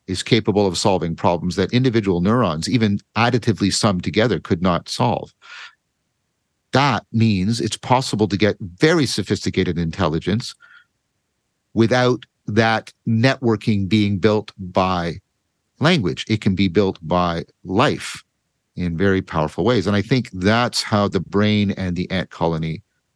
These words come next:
are the same. Now, how they're different is, and I'm not,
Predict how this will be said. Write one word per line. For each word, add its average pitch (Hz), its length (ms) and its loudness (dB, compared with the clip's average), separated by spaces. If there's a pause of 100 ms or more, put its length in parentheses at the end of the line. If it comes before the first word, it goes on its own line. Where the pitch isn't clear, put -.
are 73 100 -6
the 78 120 -4
same. 120 400 0 (280)
Now, 110 120 2
how 170 440 0
they're 113 220 2
different 92 640 0
is, 76 380 -2 (760)
and 117 160 4
I'm 135 300 4
not, 117 520 0